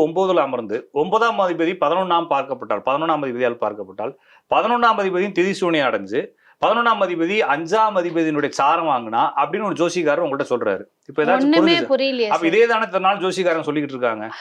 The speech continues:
Speaker 1: இதெல்லாம் சொல்லி முடிச்சுட்டு கடைசியா அவங்களுக்கு தோஷம் இருக்குன்னு சொல்லுவாங்க இல்லையா?
Speaker 2: கண்டிப்பா. நிறைய
Speaker 1: ஆ.
Speaker 2: விதமான தோஷங்களை வந்து
Speaker 1: அப்ப
Speaker 2: குறிப்பிடுறாங்க.
Speaker 1: என்னன்னா, இப்ப நான், இப்ப நான் ஒரு லாங்குவேஜை உங்களுக்கு ஸ்-, ட்ரா-, ட்ரா-, டிரான்ஸ்லேட் பண்ணணும்னா, யாரோ ஒரு இந்த பழைய,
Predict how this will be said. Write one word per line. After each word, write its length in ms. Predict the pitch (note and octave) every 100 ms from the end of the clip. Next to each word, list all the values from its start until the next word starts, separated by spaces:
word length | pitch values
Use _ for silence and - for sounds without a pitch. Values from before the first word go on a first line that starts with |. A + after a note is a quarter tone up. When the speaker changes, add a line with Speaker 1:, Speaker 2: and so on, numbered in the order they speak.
| -
Speaker 1:
இதெல்லாம் 300 | C#3 F#3 A3+
சொல்லி 200 | E3 G#3+
முடிச்சுட்டு 360 | A3+ F#3 F#3 G#3
கடைசியா 260 | F3 E3+
அவங்களுக்கு 360 | G#3+ G3+ E3+ D3
தோஷம் 260 | D#3+ E3+ D3
இருக்குன்னு 240 | C3 D3+
சொல்லுவாங்க 320 | B2+ A2 G2+
இல்லையா? 340 | F#2+ F#2+ G2 - _
Speaker 2:
கண்டிப்பா. 640 | A#3+ A#3+ C#4 C#4 A3+ G3+ _
நிறைய 360 | A#3 B3+ E4+ G#4+
Speaker 1:
ஆ. 20 |
Speaker 2:
விதமான 420 | F#4+ E4 D4+ C#4+
தோஷங்களை 420 | A#3+ C4+ C4+ C4+
வந்து 300 | A#3+ A3+ A#3+
Speaker 1:
அப்ப 60 | B3+
Speaker 2:
குறிப்பிடுறாங்க. 260 | C4+ C#4 B3
Speaker 1:
என்னன்னா, 640 | G#3 A#3 G3 D#3 C#3+ -
இப்ப 240 | D3+ D3+ E3
நான், 400 | D3+ C#3+ C3+ -
இப்ப 160 | G#2+ C3
நான் 160 | B2
ஒரு 140 | A2 A#2
லாங்குவேஜை 600 | F3 A#3 A3 G#3 G3+ B3
உங்களுக்கு 380 | F3 F3+ E3
ஸ்-, 320 | D3+ - B2 A#2 D3
ட்ரா-, 240 | E3+ C3+ -
ட்ரா-, 320 | C3+ B2+ B2
டிரான்ஸ்லேட் 440 | D3+ F3 G3+ F#3+ D3
பண்ணணும்னா, 460 | A#2+ G2+ B2 D#3+
யாரோ 300 | C#3+ F3 G#3
ஒரு 280 | G#3 F#3 E3+
இந்த 140 | D#3+
பழைய, 520 | D3 D3+ F3+ F#3 D3+